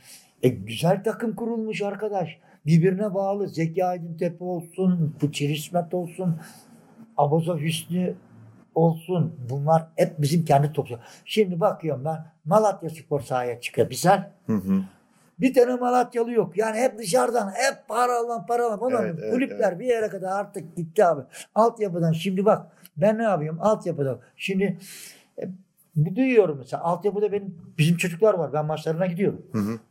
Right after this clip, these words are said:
Speaker 1: E, gel Marmara bölgesinden oynuyor. Federasyon öyle demiş. Git abi ne Kocaeli ne İzmir alayını bizimkiler şey yapıyor. Ama ne oluyor biliyor musun? Bir on dokuz takımı var. On dokuz takımı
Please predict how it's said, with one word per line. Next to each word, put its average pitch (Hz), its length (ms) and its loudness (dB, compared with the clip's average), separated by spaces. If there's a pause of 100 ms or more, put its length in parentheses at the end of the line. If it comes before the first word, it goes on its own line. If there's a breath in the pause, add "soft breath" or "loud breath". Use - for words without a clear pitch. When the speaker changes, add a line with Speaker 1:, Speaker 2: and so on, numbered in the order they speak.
(220)
Speaker 1:
E, 127 140 4
gel 196 220 4
Marmara 170 440 -2
bölgesinden 131 540 -4
oynuyor. 110 340 -6
Federasyon 135 520 0
öyle 175 220 0
demiş. - 280 -6 (380 soft breath)
Git 147 180 -2
abi 143 320 2
ne 135 140 -6
Kocaeli 131 480 -4
ne 131 100 -6
İzmir 120 360 -6
alayını 151 640 0 (320 soft breath)
bizimkiler 127 440 4
şey 127 160 -2
yapıyor. 113 280 -10 (220 loud breath)
Ama 139 200 0
ne 170 80 4
oluyor 165 220 0
biliyor 160 160 -4
musun? 123 160 -8 (220 soft breath)
Bir 175 100 2
on 180 300 2
dokuz 156 280 -8
takımı 127 360 -2
var. 175 200 4 (460 loud breath)
On 185 200 4
dokuz 147 300 -2
takımı 190 500 0